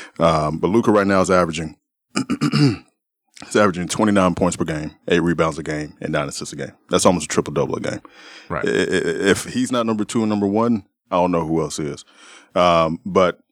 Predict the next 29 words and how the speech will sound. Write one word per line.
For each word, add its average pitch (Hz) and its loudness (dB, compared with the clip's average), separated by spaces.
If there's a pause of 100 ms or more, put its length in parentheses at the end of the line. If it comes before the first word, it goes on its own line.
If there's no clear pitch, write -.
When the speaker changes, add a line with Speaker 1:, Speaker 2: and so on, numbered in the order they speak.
Speaker 1:
he's, 107 0
the 104 -6
Mavericks 104 2
were 95 0
under 101 4
five 95 2
hundred. 92 4
I 82 -2
think 101 2
at 90 2
one 95 2
point 85 -4
they 85 -2
were 82 0
about 80 -2
four 87 4
or 80 2
five 82 4
games 78 -2
under 78 -6
five 78 0
hundred, 78 -4
and 73 -4
now 80 2
they're 78 -2
above 76 -4
five 73 -2
hundred. 76 -6
So, - -4